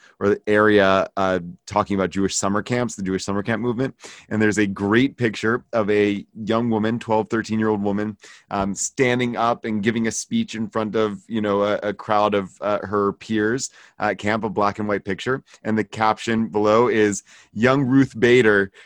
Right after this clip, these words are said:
um, gives a, uh, pep talk to, uh, to her, her other campers." So she was, you know, both her, um, connection to, uh, Judaism,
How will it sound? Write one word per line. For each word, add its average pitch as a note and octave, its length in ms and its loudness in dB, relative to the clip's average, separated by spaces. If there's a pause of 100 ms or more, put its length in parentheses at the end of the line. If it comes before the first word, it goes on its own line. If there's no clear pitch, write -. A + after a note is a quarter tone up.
(120)
um, G#2 480 2
gives A2+ 320 2
a, A2 220 6
uh, G#2+ 100 4
pep A2+ 280 0
talk G2+ 360 0
to, G2+ 400 2
uh, G2+ 180 4
to G2 180 -4 (320)
her, G2+ 440 0
her G#2+ 180 -2
other G2+ 220 2
campers." F#2+ 420 -2
So G#2 300 0
she G#2+ 380 0 (280)
was, G#2+ 240 -2
you A#2 120 -2
know, G#2 100 2
both B2 360 4 (240)
her, A2 500 0
um, G2+ 360 -2
connection A#2 640 -4
to, G#2+ 560 -4
uh, G2+ 160 -4
Judaism, B2+ 720 -2